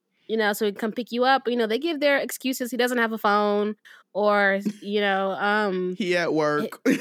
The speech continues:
Speaker 1: he at work,
Speaker 2: <laughs>
Speaker 1: whatever. And they go, the girl goes, "It's fine, I'll look him up. I'm really good at finding phone numbers."
Speaker 2: <laughs> Oh my God.
Speaker 1: Girl. <laughs> Catch a hint.
Speaker 2: The
Speaker 1: And
Speaker 2: pacing
Speaker 1: she
Speaker 2: on this scene was so good. <laughs>
Speaker 1: It was so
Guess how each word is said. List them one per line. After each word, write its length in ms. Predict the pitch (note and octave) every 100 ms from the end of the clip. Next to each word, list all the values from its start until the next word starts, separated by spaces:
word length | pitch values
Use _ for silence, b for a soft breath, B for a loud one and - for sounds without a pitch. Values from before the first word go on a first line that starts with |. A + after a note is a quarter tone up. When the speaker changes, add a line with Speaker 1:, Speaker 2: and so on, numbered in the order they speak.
| A3+
Speaker 1:
he 160 | B3+ B3+
at 160 | G#3
work, 380 | A3 A3+ A3+ -
Speaker 2:
<laughs> 40 | -
Speaker 1:
whatever. 460 | A3+ A#3 A3 G#3
And 120 | G#3
they 60 | C#4+
go, 100 | C#4+ -
the 120 | G#3+
girl 180 | C#4+ F4
goes, 300 | D#4+ D4+ - _ _ _ _ - - -
"It's 100 | -
fine, 120 | A#4+ A4+
I'll 60 |
look 120 | A4+ G#4+
him 100 | G#4+
up. 100 | F4
I'm 160 | F4 F4
really 160 | G#4+
good 140 | F#4+ F#4
at 100 | F4
finding 240 | E4+ D#4+
phone 180 | E4+ E4
numbers." 480 | C#4+ G3 F#3+ - - -
Speaker 2:
<laughs> 0 |
Oh 400 | D#4+ - C4+ - C#4 -
my 80 |
God. 40 | B3+
Speaker 1:
Girl. 720 | G4 G4+ F#4 E4 B3 G3+ B3+ _ -
<laughs> 120 | B4 C5 B4 G#4 - C#5 - B B B B B
Catch 260 | - F#4 F#4+
a 140 | E4+
hint. 1120 | D4 E4+ G4 G4+ F#4 C#4+ A3 F3+ C#3 - - - -
Speaker 2:
The 60 | F#3+
Speaker 1:
And 120 | F#3+
Speaker 2:
pacing 380 | E3 G3+ G#3 F#3
Speaker 1:
she 40 |
Speaker 2:
on 120 | E3
this 160 | E3 F#3
scene 240 | F#3 E3+
was 200 | D#3+ E3
so 360 | - D#3 B2+ D3+
good. 440 | D#3 D3+ A#2 C3 -
<laughs> 80 | -
Speaker 1:
It 360 | A3+ - F#4+ -
was 260 | - G#3 -
so 80 | F#3+